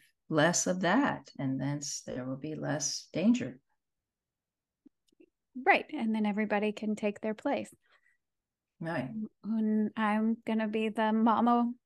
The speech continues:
Speaker 2: menopausal whale <laughs> that comes along and is helping,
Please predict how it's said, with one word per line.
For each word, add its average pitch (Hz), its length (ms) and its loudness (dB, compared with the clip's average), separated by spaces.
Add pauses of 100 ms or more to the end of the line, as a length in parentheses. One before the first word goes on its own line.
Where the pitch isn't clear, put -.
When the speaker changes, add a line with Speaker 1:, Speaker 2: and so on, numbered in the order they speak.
(120)
Speaker 2:
menopausal 233 680 6
whale 294 440 6 (120)
<laughs> 294 120 4
that 285 180 2
comes 247 280 4
along 262 480 8
and 254 320 0
is 262 160 0 (140)
helping, 254 480 2